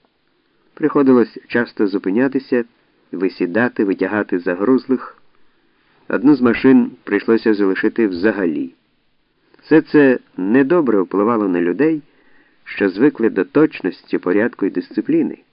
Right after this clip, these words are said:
До Мизоча доїхали далеко не за планом,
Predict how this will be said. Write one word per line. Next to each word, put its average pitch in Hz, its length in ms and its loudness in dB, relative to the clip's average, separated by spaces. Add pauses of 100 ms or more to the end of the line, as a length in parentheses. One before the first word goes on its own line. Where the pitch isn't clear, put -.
(500)
До 101 200 -2
Мизоча 139 680 2
доїхали 139 540 2
далеко 143 460 4
не 123 120 4
за 95 120 -2
планом, 135 600 0